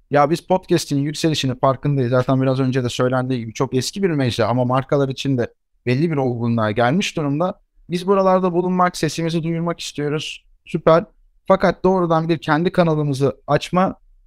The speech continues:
konusunda şu anda bir soru işaretimiz var. İşte bununla ilgili pek çok sebebi olabilir. Markanın iletişim stratejisi olabilir. Bunu ne kadar sürekli kılarız, kılmayız, ne kadar gündemde durur, durmaz gibi gibi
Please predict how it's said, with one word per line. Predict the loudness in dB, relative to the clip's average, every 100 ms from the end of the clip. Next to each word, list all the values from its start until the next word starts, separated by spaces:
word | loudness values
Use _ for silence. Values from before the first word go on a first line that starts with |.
| _
konusunda | -2 -2 -2 -4 0
şu | 0 2
anda | 2 2 0
bir | -4
soru | -2 0
işaretimiz | 0 2 2 2 -2 -4 -4
var. | -8 _ _ _ _
İşte | -2 0
bununla | 0 0 2
ilgili | 2 2 0
pek | 0 -2
çok | 2 0 0
sebebi | -2 0 2
olabilir. | 2 2 0 2
Markanın | 0 0 -2
iletişim | 0 -2 -4 -8
stratejisi | -8 -4 -2 -2 -2 -2
olabilir. | 0 0 -2 -4 _ _ _
Bunu | 0 0
ne | 2
kadar | 2 0
sürekli | 0 -4 -4 -6
kılarız, | -2 0 0 -2
kılmayız, | -2 0 0 -2 -4
ne | 0
kadar | 2 2
gündemde | -2 0 0 0 0
durur, | -2 -2 -4
durmaz | -2 0 0
gibi | 0 -4 -2
gibi | -2